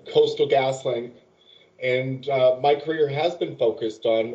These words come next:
on having these conversations with First Nations, Métis, and, and other Indigenous groups in Canada around what energy can mean, uh, to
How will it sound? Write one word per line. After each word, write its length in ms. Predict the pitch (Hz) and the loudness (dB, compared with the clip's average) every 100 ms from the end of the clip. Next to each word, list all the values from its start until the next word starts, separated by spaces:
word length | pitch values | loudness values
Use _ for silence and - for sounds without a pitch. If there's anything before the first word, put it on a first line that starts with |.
| - | -6
on 200 | 113 117 | -4 -4
having 340 | 110 123 123 | -4 -4 -4
these 260 | 123 117 - | -4 -6 -6
conversations 800 | 117 113 107 113 110 - 117 104 | -4 -2 -2 0 0 -2 -10 -2
with 320 | 110 98 - - | 0 0 -2 -4
First 260 | 117 107 | -2 -2
Nations, 560 | 110 107 107 117 113 110 | -6 -8 -6 -6 -6 -4
Métis, 720 | 110 110 107 - 117 113 113 - _ _ - | -2 -2 -2 -8 -4 -4 -6 -14 _ _ -6
and, 160 | 117 120 | -4 -4
and 260 | 120 117 117 | -4 -6 -2
other 220 | 120 139 | 0 4
Indigenous 580 | 143 113 110 110 113 107 | 2 2 -4 -2 -4 -4
groups 340 | - 110 110 | -4 -4 -4
in 140 | 117 110 | -6 -6
Canada 680 | - 131 131 110 107 107 - _ _ - | -6 -4 0 4 4 2 -2 _ _ -2
around 400 | 131 135 143 139 | 2 4 4 4
what 240 | 151 160 135 | 0 0 -2
energy 500 | 131 139 139 131 - | -2 -4 -6 -10 -10
can 220 | 117 110 | -10 -6
mean, 480 | 120 120 117 113 113 _ _ _ _ 117 | -6 -6 -6 -8 -12 _ _ _ _ -6
uh, 260 | 113 110 | -2 0
to 160 | - | -2